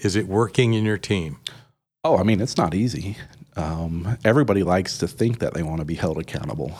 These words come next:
Speaker 2: <laughs> you know, until, until the alarm clock goes off. So it's not easy. Um, I'm probably a little too lax at points with accountability. If, if there's a flaw of mine, I,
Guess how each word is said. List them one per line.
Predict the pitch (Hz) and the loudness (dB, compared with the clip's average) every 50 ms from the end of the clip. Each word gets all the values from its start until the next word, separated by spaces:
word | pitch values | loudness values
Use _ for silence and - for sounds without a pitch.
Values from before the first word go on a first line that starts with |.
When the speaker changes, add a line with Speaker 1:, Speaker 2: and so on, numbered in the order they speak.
| - - | -10 -8
Speaker 2:
<laughs> | - - - - | -6 -4 -2 -2
you | 131 107 92 85 | 0 0 0 0
know, | 73 80 78 76 - - _ - | -2 -4 -8 -8 -10 -14 _ -4
until, | 127 101 92 - - 90 87 90 85 85 - - | -4 -2 0 0 2 2 2 2 0 -4 -6 -6
until | - 98 - - 95 90 | -6 -2 0 2 2 2
the | 90 85 | 2 2
alarm | 85 95 98 95 87 | 2 2 2 0 0
clock | - - - - - | -2 -4 -6 -6 -4
goes | - - 101 - - | -6 -4 -4 -4 -4
off. | - - - - | -4 -6 -6 -8
So | - - - 82 78 87 - - - - - - - - - - - - - - | -6 -2 0 0 0 -2 -4 -6 -10 -12 -10 -10 -10 -10 -10 -10 -12 -10 -4 0
it's | - - - - | 0 2 4 4
not | 165 147 143 104 | 4 6 6 6
easy. | 104 107 110 107 - 147 147 151 147 - - - - | 6 6 4 4 4 4 4 4 2 0 -4 -4 0
Um, | - 110 95 95 92 95 92 92 90 92 95 95 107 120 - - - - - - | 4 4 6 6 6 6 6 4 4 4 2 0 -2 -6 -8 -12 -18 -10 -2 2
I'm | - 110 107 110 | 4 4 4 2
probably | 107 - - 90 95 98 104 101 98 101 101 98 | 2 4 4 4 6 6 4 2 4 4 4 4
a | 92 | 4
little | 90 95 90 95 95 | 4 2 2 2 0
too | 92 - - 117 107 92 | -2 -2 0 2 2 4
lax | 92 85 80 90 90 - - - | 4 2 2 0 -2 -2 -2 -4
at | - - | -4 -4
points | - - 90 87 92 113 120 - - | -2 -2 0 0 0 -2 -4 -2 0
with | 117 - - | 0 0 0
accountability. | - - - 104 110 110 98 98 - - 62 67 78 151 147 - | -2 -2 0 0 2 2 0 0 0 0 2 2 2 2 0 0
If, | - - - - | -2 -4 -8 -8
if | - 92 87 - | -6 -6 -4 -2
there's | 87 87 82 - | -2 -2 -2 -2
a | 87 - | -4 -8
flaw | - - 98 90 85 87 | -4 0 0 2 2 2
of | 82 85 | 0 -2
mine, | 87 90 95 110 | -2 -2 0 0
I, | 101 85 85 87 | -2 -2 -4 -4